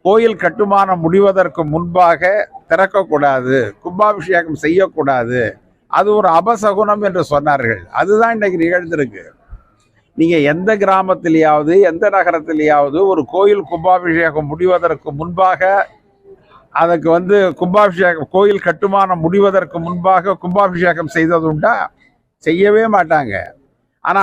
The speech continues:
அயோத்தியில மோடி செஞ்சிருக்காரு. அவர் எதையும் அப்படிதான் செய்வார். அவர் ஏன் தரையில படுத்தாருன்னா, அவருக்கு வந்து அந்த கோயிலை திறக்கிறதுக்கான தரம் இல்லைன்னு சொல்லி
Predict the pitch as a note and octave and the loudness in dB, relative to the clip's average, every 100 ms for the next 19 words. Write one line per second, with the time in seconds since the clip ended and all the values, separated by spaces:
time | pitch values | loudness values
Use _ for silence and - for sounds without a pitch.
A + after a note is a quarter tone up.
0 | F3+ G#3 A3+ G#3 G3+ F#3 F#3+ G#3 E3 F3 | 2 4 2 2 -2 0 0 0 0 0
1 | F3+ F3+ D#3+ D#3 D3+ D3+ D#3 F#3 G#3 F3+ | -2 0 0 2 2 2 2 2 2 0
2 | D#3+ D#3+ E3+ C#3+ C3+ B2+ F#2 - _ _ | 0 0 0 0 -2 -2 -4 -8 _ _
3 | _ _ _ _ - B2+ E3 F3+ G3 A#3 | _ _ _ _ -4 -2 2 4 4 2
4 | G#3+ F3 G#3 G#3+ F3+ E3+ D3 D3+ C3+ A#2 | 0 -2 0 0 0 -2 0 -2 -2 -4
5 | A2 D#3 A3 A2+ - _ _ _ _ _ | -2 0 0 -4 -10 _ _ _ _ _
6 | _ - B2 D#3 F3 E3+ - E3+ F#3+ A3+ | _ -2 0 0 0 -2 0 -2 0 0
7 | A3 F#3 - G3 A3 A3 F#3 - E3+ G3+ | 0 -2 0 0 2 0 -2 -2 -2 -2
8 | G#3 G3+ G3 F3 F#3+ F3+ F3 E3+ D#3+ D3+ | -4 -4 -6 0 0 2 2 2 2 0
9 | - - - - - - _ _ - F3+ | -2 -12 -20 -20 -20 -20 _ _ -2 2
10 | A#3 A3+ G3 G3 G#3+ A3+ F3+ G3 | 2 2 0 0 0 -2 -2 0